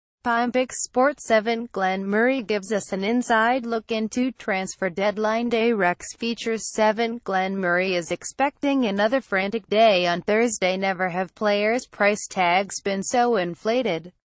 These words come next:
I've seen it from both sides and it's not always as glamorous as it looks. Two years ago, I moved from Crystal Palace to Bournemouth on the final day of business.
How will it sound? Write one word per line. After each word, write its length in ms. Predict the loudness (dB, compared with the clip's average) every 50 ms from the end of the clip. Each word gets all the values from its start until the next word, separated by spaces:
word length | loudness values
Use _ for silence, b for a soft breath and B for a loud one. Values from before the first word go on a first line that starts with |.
| _ _ _ _ _ _ _ _ _ -2
I've 180 | -2 -2 -2
seen 320 | -2 -4 -4 -2 -2 0 0
it 160 | -2 -4 -4
from 220 | -6 -6 -6 -4
both 240 | 0 0 0 0 -2 -2
sides 380 | -2 0 2 4 2 2 0
and 160 | -2 -2 -2
it's 220 | -2 -4 -4 -4 -4
not 220 | -2 -2 -2 -2
always 340 | -2 -2 0 -2 -2 -2 -4
as 140 | -6 -8 -6
glamorous 800 | -4 -2 2 2 4 4 4 2 2 2 0 0 0 -2 -4 -6
as 160 | -6 -6 -4
it 100 | -6 -6
looks. 400 | -4 -2 -2 -2 -4 -4 -8 -16 -18 -18 -18 _ _ _ _ _ _ _ _ _ _ _ _ _ -10
Two 180 | -6 -4 -2
years 360 | -2 -2 -2 -2 -4 -4 -4 -2
ago, 400 | 0 2 4 4 2 2 0 0
I 140 | 0 0 2
moved 340 | 2 2 0 0 -2 -4 -6
from 240 | -6 -4 -4 -4
Crystal 460 | -2 0 2 2 2 2 0 -4 -4 -4
Palace 560 | 0 0 2 4 4 2 2 0 -2 -4 -8 -8
to 80 | -8 -4
Bournemouth 580 | -2 -2 0 0 0 0 0 0 -2 0 0
on 200 | 0 0 0 -2
the 120 | -4 -6 -6
final 420 | -2 -2 0 0 0 0 -2 -2
day 280 | 0 0 2 2 2 0
of 160 | 0 -2 -2
business. 480 | -2 -2 -2 -2 -4 -4 -6 -6 -8